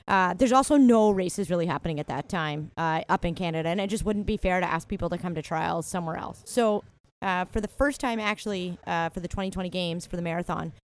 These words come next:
uh, they are doing a spot, and it's only one, and it's through, um, Alan Brooks's, um, Canadian Running Series, where you're actually bringing a rogue adventure. Um,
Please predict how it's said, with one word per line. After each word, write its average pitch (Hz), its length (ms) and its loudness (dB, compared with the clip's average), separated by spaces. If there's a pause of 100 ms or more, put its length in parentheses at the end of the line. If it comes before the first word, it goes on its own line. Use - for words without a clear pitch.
(120)
uh, 170 280 2
they 185 160 2
are 185 180 2
doing 185 240 -2
a 143 60 -4
spot, - 560 0
and 185 80 -2
it's 185 120 -6
only 208 220 -2
one, 160 380 -8
and 160 100 -4
it's 170 140 -6
through, 180 420 -2 (380)
um, 160 320 -4
Alan 190 260 0
Brooks's, 175 800 -4
um, 151 480 -2
Canadian 185 360 -2
Running 170 220 -2
Series, 202 400 -6
where 180 300 0
you're 180 180 2
actually 170 260 0
bringing 175 300 -2
a 214 60 0
rogue 160 420 0 (160)
adventure. 156 500 -4 (640)
Um, 185 580 2